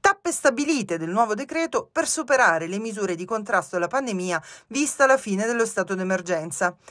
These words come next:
che gradualmente ci condurrà allo stop a Green Pass e mascherine entro la fine dell'anno.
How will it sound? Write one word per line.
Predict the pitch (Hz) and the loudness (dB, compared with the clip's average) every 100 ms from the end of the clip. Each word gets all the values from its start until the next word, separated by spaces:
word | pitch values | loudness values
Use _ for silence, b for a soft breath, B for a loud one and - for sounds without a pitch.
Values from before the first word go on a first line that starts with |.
| B B | B B
che | 302 | 0
gradualmente | 285 269 220 208 262 220 180 175 | 4 6 6 4 4 2 0 -2
ci | - 190 | -4 -4
condurrà | 180 180 196 220 175 | -2 0 2 4 6
allo | 156 185 196 | 4 2 0
stop | 196 - 254 214 165 | -4 4 6 6 4
a | |
Green | 156 170 180 | 0 -4 0
Pass | 214 196 202 | 2 2 -4
e | |
mascherine | 220 269 - 220 180 190 - | -6 -6 -4 -4 -4 -4 -2
entro | 285 277 294 | -4 0 2
la | 277 | 2
fine | 196 190 | 0 -4
dell'anno. | 190 180 156 147 156 160 | -2 -2 -2 -4 -8 -10